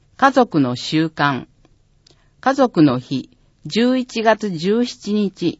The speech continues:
日曜日。家族の習慣、十一月十日日曜日から二十三日土曜日祝日。子供を家族が育み、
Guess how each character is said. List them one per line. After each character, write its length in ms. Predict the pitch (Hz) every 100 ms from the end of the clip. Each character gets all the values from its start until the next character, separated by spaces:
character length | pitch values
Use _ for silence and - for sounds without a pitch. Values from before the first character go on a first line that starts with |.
| -
日 380 | 143 - 208
曜 240 | 240 214 135
日。 200 | 113 - _ _ _ _ -
家 120 | 269
族 300 | 262 240 147
の 140 | 120
習 300 | 127 - 170
慣、 380 | 165 156 143 113 _ _ _ _
十 320 | 160 220 254
一 280 | 254 - 233
月 340 | 220 220 -
十 260 | - 214 202
日 320 | 196 190 165 - _
日 340 | 175 160 - 247
曜 240 | 254 214
日 140 | 135 123
か 160 | 123
ら 160 | 127 - _
二 220 | 185 247
十 260 | 247 180 135
三 360 | - 214 214
日 440 | 175 123 - - - _
土 140 | 147 156
曜 340 | 208 226 160
日 240 | 117 82 -
祝 320 | _ - - 202
日。 440 | 175 160 - - _ _ - _ _
子 180 | 196 202
供 400 | 247 247 233 226
を 40 |
家 180 | - 262
族 320 | 240 233 185
が 180 | 143 123
育 440 | 160 160 170 -
み、 240 | 151 120